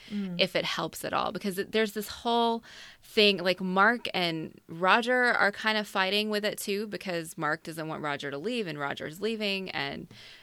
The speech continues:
Speaker 2: it just gives more depth to what the characters are actually feeling.
Speaker 1: Mm-hmm.
Speaker 2: So that is the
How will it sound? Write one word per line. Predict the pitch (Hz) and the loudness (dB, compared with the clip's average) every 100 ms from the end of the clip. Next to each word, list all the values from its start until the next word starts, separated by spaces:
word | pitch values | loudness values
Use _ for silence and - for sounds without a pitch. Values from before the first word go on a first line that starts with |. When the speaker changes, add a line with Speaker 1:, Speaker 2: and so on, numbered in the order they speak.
| - - - | -20 -4 -2
Speaker 2:
it | 214 | 0
just | 269 277 | 0 -2
gives | 208 254 202 | 2 2 2
more | 185 196 190 | 0 2 0
depth | 160 175 156 - - - | 4 6 6 0 -18 -14
to | - - 220 175 165 160 160 - _ _ _ | -8 -6 -4 -2 -2 -4 -8 -14 _ _ _
what | - 165 156 175 180 160 | -16 -14 -4 0 0 -2
the | 180 | -6
characters | - 170 165 160 151 147 | -4 -2 -2 -4 -6 -6
are | - _ - | -8 _ -6
actually | 151 147 - 165 156 143 | -6 -4 -4 -4 -4 -4
feeling. | - 143 - - - - _ - - - - - | -6 -8 -6 -10 -12 -18 _ -20 -20 -20 -20 -8
Speaker 1:
Mm-hmm. | 180 175 175 _ _ | -4 -4 -4 _ _
Speaker 2:
So | - 202 | 0 0
that | 180 240 285 | 6 8 8
is | 240 | 6
the | 190 | 0